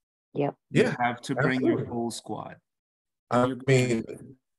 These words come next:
Speaker 2: I've got three.
Speaker 3: this goes back,
Speaker 2: <laughs>
Speaker 3: you know,
Speaker 2: I've got
Speaker 3: it's
Speaker 2: three.
Speaker 3: not,
Speaker 2: I
Speaker 3: it's
Speaker 2: don't
Speaker 3: not a
Speaker 2: have
Speaker 3: two in a, right, right.
Speaker 2: <laughs>
Speaker 3: We ain't got fourteen. We ain't got, we ain't got that.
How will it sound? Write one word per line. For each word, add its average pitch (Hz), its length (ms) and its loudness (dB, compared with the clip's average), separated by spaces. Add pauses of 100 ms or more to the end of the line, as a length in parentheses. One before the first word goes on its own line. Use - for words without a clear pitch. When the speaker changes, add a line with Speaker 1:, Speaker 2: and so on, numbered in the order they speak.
(140)
Speaker 2:
I've 120 260 -6
got 117 320 -4
three. 113 180 -4
Speaker 3:
this 156 160 6
goes 151 380 8
back, - 240 6 (260)
Speaker 2:
<laughs> - 180 -16
Speaker 3:
you 320 200 2
know, 202 320 -4
Speaker 2:
I've 143 160 -4
got 196 260 6
Speaker 3:
it's 143 140 8
Speaker 2:
three. 156 320 6
Speaker 3:
not, 135 80 6
Speaker 2:
I 131 40 4
Speaker 3:
it's 135 120 4
Speaker 2:
don't 208 120 6
Speaker 3:
not 180 180 6
a 139 60 4
Speaker 2:
have 170 140 6
Speaker 3:
two 165 140 10
in 131 120 6
a, 113 60 2 (300)
right, 131 280 6
right. - 380 6
Speaker 2:
<laughs> - 260 -14
Speaker 3:
We 113 160 6
ain't 151 100 6
got 151 180 6
fourteen. 147 540 6 (100)
We 120 120 4
ain't 127 80 6
got, 127 220 6
we 127 100 8
ain't 131 100 6
got 127 160 6
that. 127 200 4